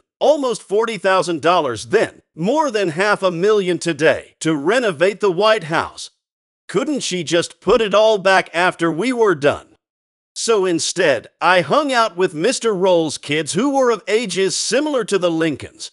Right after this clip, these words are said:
and I would visit Billy the barber in Springfield, who I spent so much time with, as Mister Lincoln was very clean-shaven in those days. I often wonder,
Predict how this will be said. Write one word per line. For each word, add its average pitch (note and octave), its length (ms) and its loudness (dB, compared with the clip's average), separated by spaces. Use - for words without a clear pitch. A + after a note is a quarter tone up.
and D3 180 0
I C4+ 200 4
would A3+ 280 -2
visit E3 460 0
Billy G3+ 260 2
the E3+ 140 0
barber F#3 460 2
in E3 100 -2
Springfield, E3+ 840 -2
who F#3 200 -2
I G3+ 160 2
spent A3+ 400 -4
so B3+ 260 0
much B3 300 -2
time D3 360 2
with, F#3 160 -2
as F#3+ 200 0
Mister A3 500 -2
Lincoln F#3 440 -2
was F#3 180 -2
very A#3+ 400 0
clean-shaven G#3 880 -4
in F#3+ 140 -2
those F3 260 2
days. A#2+ 440 -4
I F#3 160 4
often A3+ 480 2
wonder, F#3+ 520 0